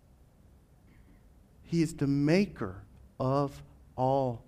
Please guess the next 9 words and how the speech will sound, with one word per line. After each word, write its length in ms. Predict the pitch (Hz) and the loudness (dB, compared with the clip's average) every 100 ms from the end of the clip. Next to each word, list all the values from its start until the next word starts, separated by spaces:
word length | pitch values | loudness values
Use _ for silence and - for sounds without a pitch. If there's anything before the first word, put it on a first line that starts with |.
| - - | -20 -20
things, 800 | - 190 147 76 - - - - - - - - - - - | 0 2 2 -2 -10 -16 -16 -20 -20 -20 -20 -20 -20 -20 -8
which 220 | 131 - | -8 0
means 400 | 156 208 160 131 | 2 4 4 2
that 160 | 127 117 | -2 -4
he 320 | - 185 185 | -4 -2 0
himself 800 | 165 127 - 170 156 127 - - - - | 0 -2 0 2 2 2 -2 -12 -16 -2
was 220 | 131 131 | -2 2
not 280 | 127 117 117 | 0 0 0
made. 400 | 123 120 104 | -2 -2 -4